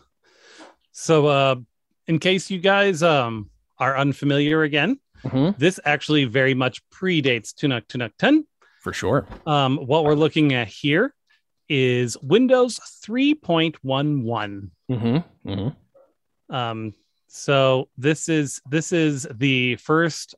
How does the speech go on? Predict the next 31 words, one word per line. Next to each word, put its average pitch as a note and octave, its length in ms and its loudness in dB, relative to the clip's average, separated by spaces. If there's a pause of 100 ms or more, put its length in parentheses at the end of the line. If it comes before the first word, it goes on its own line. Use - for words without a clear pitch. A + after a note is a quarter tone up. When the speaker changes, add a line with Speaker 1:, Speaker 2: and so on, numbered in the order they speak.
(140)
Speaker 1:
operating D3+ 460 0
system, D3+ 760 -2 (260)
graphical D3+ 400 -4
operating C#3+ 360 -4
system C#3 320 -6
Jay C3 180 -4
and C3 100 -2
I C3+ 160 -2
ever, C#3+ 580 -6
uh, A3 340 -10
used. A#3+ 540 -6 (120)
Speaker 2:
Mm-hmm. A#2 260 0 (260)
Speaker 1:
And D3+ 440 2
in A3+ 180 2
it, F#3+ 340 -2
I D3 100 0
wish E3 180 0
I D#3 80 0
kinda D#3+ 220 0
had C3 160 0
thought D#3 160 0
about C3+ 200 0
looking D3+ 240 -2
for B2+ 220 0
it. E3 200 -2
Um, B2+ 260 -2
there C#3+ 140 2
was C#3+ 260 0
a E3+ 60 -2
program C#3 440 0
called, B2 420 0